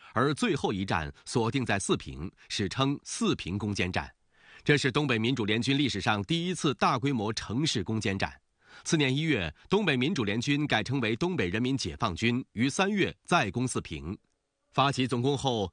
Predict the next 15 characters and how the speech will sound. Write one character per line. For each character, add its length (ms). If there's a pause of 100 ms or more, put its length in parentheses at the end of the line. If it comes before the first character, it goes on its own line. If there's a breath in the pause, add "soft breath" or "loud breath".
一 120
点 160
九 160
万 180
余 80
名 220
国 160 (100)
民 140
党 160
守 240
军 220
腹 200
背 160
受 200
敌， 340